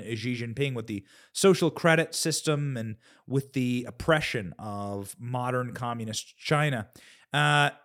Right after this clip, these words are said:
Xi Jinping hates Winnie the Pooh, and Winnie the Pooh is banned in China.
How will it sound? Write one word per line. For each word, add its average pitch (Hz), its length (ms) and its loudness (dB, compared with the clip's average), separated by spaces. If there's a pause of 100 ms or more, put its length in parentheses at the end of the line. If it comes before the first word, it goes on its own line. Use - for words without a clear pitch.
(800)
Xi 180 180 6
Jinping 214 340 4
hates 196 340 4
Winnie 147 160 0
the 123 80 -2
Pooh, 139 280 2 (300)
and 180 140 6
Winnie 185 140 6
the 180 80 4
Pooh 170 280 6
is 151 160 2
banned 160 320 2
in 160 100 0
China. 214 360 2